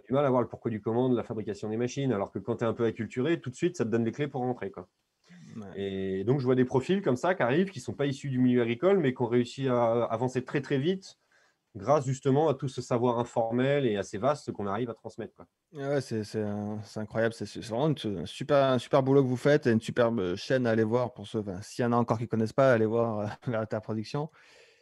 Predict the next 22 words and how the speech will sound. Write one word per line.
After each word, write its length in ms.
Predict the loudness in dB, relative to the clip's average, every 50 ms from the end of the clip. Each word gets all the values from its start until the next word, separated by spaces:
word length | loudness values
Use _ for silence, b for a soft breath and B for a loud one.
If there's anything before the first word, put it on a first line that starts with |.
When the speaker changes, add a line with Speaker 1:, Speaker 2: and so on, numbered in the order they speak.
| b b _ _
Speaker 1:
Je 40 | -4
te 20 |
Speaker 2:
Euh, 380 | -2 0 0 2 2 0 0 0
Speaker 1:
remercie. 440 | 0 0 -2 -2 -2 -2 -2 0 2
Alors 160 | 4 4 6 4
après, 200 | 4 2 0 2
je 80 | 2 2
le 60 | 2
dis 100 | 2 2
quand 140 | 2 2 2
même, 140 | 4 4 6
hein, 60 | 6
les 80 | 4 4
vidéos 240 | 4 4 4 4 2
de 60 | 2
sept 240 | 0 -6 -4 -2 0
heures, 220 | 2 2 4 2
euh, 140 | 2 0 -2
préparez-vous 500 | -4 -6 -4 -4 -4 -4 -4 -4 -4 -6
psychologiquement, 760 | -8 -10 -12 -10 -6 -6 -6 -6 -8 -8 -6 -4 -4 -4 -6
c'est 260 | -8 -10 -10 -8 -6
Speaker 2:
Ouais. 560 | -6 -4 -4 0 2 4 4 4 4 2 0